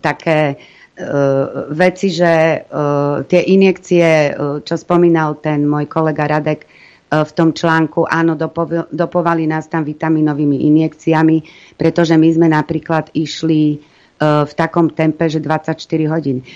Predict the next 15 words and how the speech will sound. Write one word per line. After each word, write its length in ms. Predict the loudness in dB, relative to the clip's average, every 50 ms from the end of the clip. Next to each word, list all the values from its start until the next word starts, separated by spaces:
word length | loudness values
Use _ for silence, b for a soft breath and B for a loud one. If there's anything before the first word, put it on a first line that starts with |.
| B B
Ja 80 | 0 0
som 160 | 2 4 4
napríklad, 800 | 4 4 4 2 0 -2 -4 -2 -2 -2 0 0 0 -2 -4 -8
e, 60 | -12 -10 -6 -4 -4 -2 -2 -4 -4 -6 b b b _ -4
iš-, 320 | -2 -2 -2 -4 -2 0
no, 240 | 0 0 0 -2 -6 _
ja 160 | -6 -4 -4 -2
som 160 | -2 -2 0
začínala 560 | 0 0 -2 -2 -4 -4 -2 -2 -2 -2 -2
na 80 | -4 -4
vrátnici, 640 | -6 -6 -6 -8 -8 -8 -10 -10 -10 _ -12 -10
aby 160 | -10 -10 -12 -12
som 160 | -12 -10 -10
teda 320 | -8 -8 -6 -6 -6 -4
povedala. 480 | -4 -6 -6 -6 -6 -8 -10 -12 -14